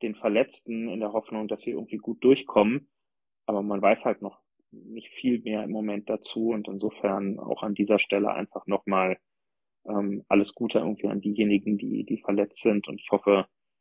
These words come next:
ähm, dass das, ähm, ja, dass es keine Wiederholung oder Ähnliches dort jetzt vor Ort gibt. Und ich lese gerade eine, äh, es tut mir leid, ich war vorhin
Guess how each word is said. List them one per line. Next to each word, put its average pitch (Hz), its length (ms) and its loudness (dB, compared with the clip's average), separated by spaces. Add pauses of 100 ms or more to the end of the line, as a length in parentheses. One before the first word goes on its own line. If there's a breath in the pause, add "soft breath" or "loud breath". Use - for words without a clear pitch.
(520)
ähm, 101 480 -4 (180)
dass - 160 -4
das, - 500 -4
ähm, 101 480 -6
ja, 104 240 -2 (100)
dass - 160 -14
es - 100 -20
keine 104 280 -6
Wiederholung 107 600 4
oder 107 220 -4
Ähnliches - 640 -4 (460)
dort - 180 -8
jetzt - 160 -10
vor - 180 -4
Ort - 160 -14
gibt. - 340 -16 (2250)
Und 113 120 2
ich - 100 0
lese 110 180 6
gerade 107 260 8
eine, 107 240 4
äh, 90 340 -2
es - 80 -8
tut - 160 -10
mir 110 100 2
leid, 98 240 4
ich - 80 -12
war 107 120 0
vorhin 107 440 -4